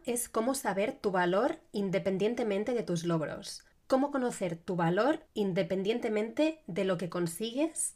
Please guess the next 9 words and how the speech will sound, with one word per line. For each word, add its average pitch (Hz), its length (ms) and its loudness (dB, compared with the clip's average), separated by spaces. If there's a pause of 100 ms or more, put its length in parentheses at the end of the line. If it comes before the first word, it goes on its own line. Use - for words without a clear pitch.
y 202 80 0
de 180 120 2
tus 165 200 -2
éxitos. - 680 -10 (420)
Quiero 240 200 0
empezar 240 420 0
contestando 208 720 -2
esta 208 280 -4
pregunta 185 640 0